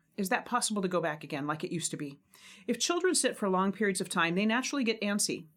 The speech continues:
They need to move. We all do, right? None of us like to sit for too long. But they oftentimes run out for recess with a high level of energy. And right when it's at its peak, in about twenty minutes, they're called back in. And they're supposed to now go sit still and sit in a desk and focus and learn.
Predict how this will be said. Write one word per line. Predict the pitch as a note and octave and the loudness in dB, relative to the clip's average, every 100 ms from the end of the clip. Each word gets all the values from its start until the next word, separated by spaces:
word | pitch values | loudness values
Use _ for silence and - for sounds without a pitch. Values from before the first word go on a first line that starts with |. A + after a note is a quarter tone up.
| _ | _
They | - F#3+ | 0 2
need | G3+ A#3 | 4 2
to | A#3 | 4
move. | A#3+ A3+ C3+ - | 4 2 0 0
We | F3+ | 2
all | G#3 C4+ | 4 4
do, | F3+ - | 0 -4
right? | G2 F#3+ | -2 -2
None | G3+ G#3+ | 0 -2
of | |
us | G#3+ | -2
like | D#3+ D3+ | -4 -4
to | |
sit | D3+ C#3 | -6 -6
for | C#3+ | -8
too | C#3+ C#3+ | -6 -2
long. | C3+ C3 C3+ - - - | -2 -2 -8 -18 -20 0
But | B3 A3 | 4 4
they | G#3 | 4
oftentimes | A#3+ C#4+ E4+ D#4+ B3 | 0 0 2 2 2
run | F#3 G#3 | 4 4
out | G#3 G#3 | 4 2
for | G3 | 0
recess | E3+ E3+ D3+ C#3+ - | 0 0 0 0 -2
with | D#3+ | -2
a | |
high | C3+ - C#4 | -2 -2 0
level | C4+ B3+ A#3 | 2 4 4
of | G#3 | 4
energy. | G3+ A3 C4+ D#4+ - _ - - G3+ | 2 2 0 -2 -4 _ -20 -20 0
And | A#3 G3+ | 2 4
right | F#3+ C#4+ F4+ | 4 2 2
when | F4 | 2
it's | C#4+ | 2
at | G3+ | 2
its | E3+ - | 2 0
peak, | - A#3 C#4 | 2 0 2
in | G#3 | 2
about | E3 D3+ | 2 0
twenty | - G#3 A#3 | 0 0 2
minutes, | G#3+ A3+ C4+ - | 4 2 0 -2
they're | E3 | -2
called | - G3+ F#3 | 0 0 2
back | F#3 F3+ | 0 2
in. | F#3+ C#4+ - - - - | 2 2 -2 -20 -20 0
And | G#3 | 2
they're | G3+ | 2
supposed | - G#3+ | 2 0
to | - | 2
now | G3 G3 | 4 4
go | G3 | 2
sit | G3 A3+ - | 0 0 -2
still | - E3+ F#3+ A#3 - _ _ | 0 2 2 -2 -10 _ _
and | G3 F3+ E3+ F3+ | 0 2 2 2
sit | - A#3 | 2 2
in | |
a | |
desk | F#3 F#3 G3 | 0 0 0
and | F#3 F3+ | -2 -2
focus | F3+ F#3+ F3+ | -2 -2 -2
and | D#3+ | 0
learn. | D#3 D#3+ A3+ | 0 2 0